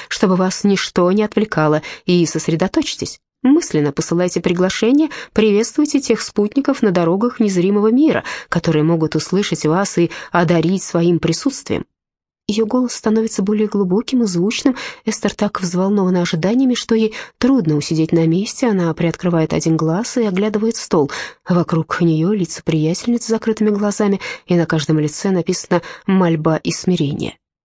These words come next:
Миссис Дантерп сидит, запрокинув голову, и её губы беззвучно шевелятся. "Среди нас есть кто-то, кто нарушает энергетический поток", резко произносит медиум. Эстер виновато вздрагивает и косится на неё, однако глаза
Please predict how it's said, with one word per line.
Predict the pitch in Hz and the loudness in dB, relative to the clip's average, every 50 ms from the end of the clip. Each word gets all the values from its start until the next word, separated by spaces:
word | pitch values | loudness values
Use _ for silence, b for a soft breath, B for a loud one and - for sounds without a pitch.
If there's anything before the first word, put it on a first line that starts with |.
| _ _ _ | _ _ _
Миссис | - 240 302 - 349 302 | 0 0 2 2 2 0
Дантерп | 247 190 233 247 262 285 302 339 339 - - | 2 2 2 2 2 2 0 0 -2 -2 -4
сидит, | - - 240 185 185 220 240 | -2 -2 0 0 0 -2 -2
запрокинув | - - - 262 240 - 240 220 214 196 | -2 -2 0 0 0 2 2 2 2 2
голову, | 180 170 175 196 226 262 277 277 B B B B B | 2 2 4 4 4 2 2 0 B B B B B
и | B 202 | B 2
её | 208 190 196 196 190 | 2 4 4 2 2
губы | 180 196 214 220 226 208 | 2 2 2 4 2 2
беззвучно | 185 196 190 - 190 190 185 - - 196 | 2 0 0 0 -2 -2 -2 -2 -2 -2
шевелятся. | - - 202 170 143 139 139 - - - - - - _ _ _ _ _ _ _ | 0 0 0 0 0 -2 -2 -4 -6 -8 -10 -10 -12 _ _ _ _ _ _ _
"Среди | - - 226 214 208 185 208 208 | -2 0 0 2 2 2 4 4
нас | 202 208 226 254 - - | 4 2 0 0 0 0
есть | 277 262 247 - - | 0 0 0 -2 -10
кто-то, | - - 226 214 220 214 277 | -2 0 2 2 2 0 -2
кто | 277 - - 262 | -4 0 2 2
нарушает | 254 262 262 269 269 - - 185 165 165 170 - B B B B B | 2 4 2 0 -2 0 0 0 0 0 -2 -4 B B B B B
энергетический | - 190 185 170 165 160 180 175 - 175 170 - 170 - - - 175 | 2 2 4 2 2 2 0 0 0 -2 -2 -2 -4 -4 -2 -2 -2
поток", | - - 170 - - 160 160 - - - _ _ | 0 -2 -2 0 0 -2 -2 -2 -8 -16 _ _
резко | - 165 156 147 - - - - | 0 0 0 0 -2 -6 -8 -6
произносит | - - 151 139 - 143 143 - - - | -2 -2 -2 0 0 -2 -4 -4 -4 -2
медиум. | 156 147 143 - - 139 151 165 - _ _ _ _ _ _ _ _ _ | -2 -2 0 -2 -4 -4 -4 -6 -10 _ _ _ _ _ _ _ _ _
Эстер | - 220 - - - 185 - | -6 -6 -4 -6 -6 -6 -4
виновато | - 175 180 185 180 180 175 - 180 | -2 0 0 0 0 -2 -2 -2 -4
вздрагивает | 170 165 175 175 202 233 240 254 254 254 233 - | -4 -2 -2 -2 0 0 0 0 0 0 -2 -2
и | 220 208 | -4 -4
косится | - 233 220 - - 165 - - - 156 | -4 -8 -6 -6 -6 -8 -6 -4 -2 0
на | |
неё, | 151 165 170 160 160 151 B B B B B B | 0 2 2 0 0 -2 B B B B B B
однако | 175 156 175 170 156 - 170 156 | -2 0 0 0 0 0 -2 0
глаза | 160 165 165 156 160 156 | 0 0 0 0 0 0